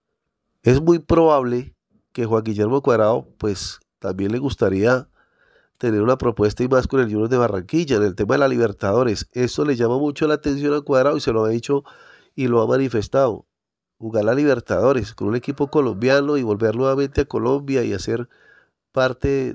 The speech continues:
de una ficha importante de lo que quiere crear en este momento Arturo Reyes. Eso es algo que él lo toma como una opción. Lo que pasa es que esta comunicación es un poco compleja, hay que hacerlo despacio.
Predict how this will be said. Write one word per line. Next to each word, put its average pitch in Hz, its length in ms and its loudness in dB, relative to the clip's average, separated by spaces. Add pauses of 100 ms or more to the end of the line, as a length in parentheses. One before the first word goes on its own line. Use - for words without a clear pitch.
de 107 560 -6
una 135 220 -4
ficha 160 240 -2
importante 123 640 -2
de 147 80 0
lo 135 100 -2
que 113 160 -8
quiere 123 360 -2
crear 113 480 -2 (520)
en 120 160 -4
este 113 180 -4
momento 131 720 -2
Arturo 127 400 0
Reyes. 160 600 -4 (180)
Eso 113 240 -6
es 135 60 0
algo 127 340 0
que 104 240 -4
él 110 180 -8 (560)
lo 120 140 -4
toma 139 260 0
como 135 200 -2
una 131 120 0
opción. 139 240 2
Lo 117 100 -2
que 107 100 -4
pasa 117 220 -2
es 135 100 -6
que 160 100 -4
esta 151 220 -2
comunicación 123 640 -2
es 120 100 -4
un 139 120 -6
poco 139 320 -4
compleja, 147 560 -2
hay 135 100 -4
que - 120 -8
hacerlo 117 260 -4
despacio. 143 640 -2